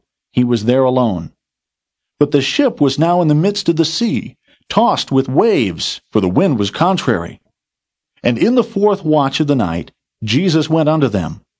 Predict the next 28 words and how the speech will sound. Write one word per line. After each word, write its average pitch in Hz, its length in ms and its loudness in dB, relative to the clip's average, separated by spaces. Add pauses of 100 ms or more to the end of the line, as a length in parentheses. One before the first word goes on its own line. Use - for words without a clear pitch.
(140)
walking 127 540 2
on 117 100 2
the 110 80 2
sea. 127 480 -4 (800)
And 135 160 2
when 147 160 2
the 135 40 0
disciples 131 680 0
saw 190 220 2
him 139 220 2
walking 170 380 2
on 143 100 2
the 123 60 2
sea, 117 540 -2 (400)
they 123 120 2
were 117 120 0
troubled, 165 560 0
saying, 120 440 0 (500)
"It 107 80 0
is 107 120 -2
a 120 80 0
spirit," 220 640 -2 (360)
and 151 120 2
they 147 80 2
cried 190 440 2
out 196 260 0
for 127 100 0
fear. 180 540 -4